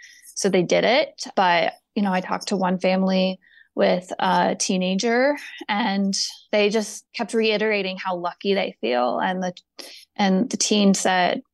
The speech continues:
you know, "Are we really the right people? Because we're so privileged that we can do this." And, um, you know, there's a lot of people who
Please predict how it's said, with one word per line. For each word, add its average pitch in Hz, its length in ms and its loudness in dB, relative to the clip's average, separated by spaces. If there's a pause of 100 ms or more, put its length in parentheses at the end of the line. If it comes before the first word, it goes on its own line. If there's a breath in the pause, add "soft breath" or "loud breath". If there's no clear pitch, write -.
(260)
you 226 160 6
know, 196 160 4
"Are 214 160 4
we 240 140 4
really 233 240 4
the 214 120 2
right 202 240 -2
people? 185 540 -2
Because 202 420 -6 (240)
we're 214 140 2
so 214 260 2
privileged - 580 -4
that 190 140 0
we 196 80 4
can 202 160 0
do 208 240 4
this." - 500 -2 (120)
And, 202 480 2
um, - 340 -2 (180)
you 226 140 4
know, 214 140 4
there's 233 140 6
a 247 40 6
lot 233 220 6
of 214 60 -6
people 208 300 -2
who 185 320 -4